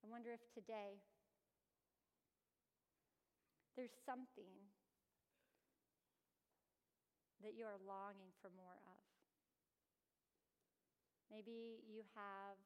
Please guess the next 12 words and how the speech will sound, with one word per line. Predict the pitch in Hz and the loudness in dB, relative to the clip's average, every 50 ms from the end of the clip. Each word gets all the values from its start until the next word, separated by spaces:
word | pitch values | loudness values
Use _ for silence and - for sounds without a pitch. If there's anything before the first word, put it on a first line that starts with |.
| - - - - _ - - - 233 | -20 -20 -20 -20 _ -20 -14 -8 -8
a | 202 | -8
prayer | - - - 226 214 208 214 | -6 -2 -2 0 0 2 0
that | 190 208 - 208 - | 0 -2 -4 -2 -2
has | - 220 220 214 190 - - - - - - - - - - - - _ _ - | 0 2 2 0 -2 -8 -14 -20 -20 -20 -20 -20 -20 -20 -20 -20 -20 _ _ -12
just | - 233 - - | -12 -10 -6 0
gone | 247 233 233 220 | 2 2 2 2
on | - - 226 226 233 233 | 0 0 0 0 0 0
and | 226 226 | 0 0
on | 220 233 233 214 202 202 | 2 2 2 2 0 -2
and | 202 202 208 | -6 -6 -4
you're | 214 202 | -4 -6
discouraged, | 214 - - - 240 220 208 202 196 202 - - - | -6 -8 -8 -6 -2 -2 0 -2 -2 -4 -8 -16 -20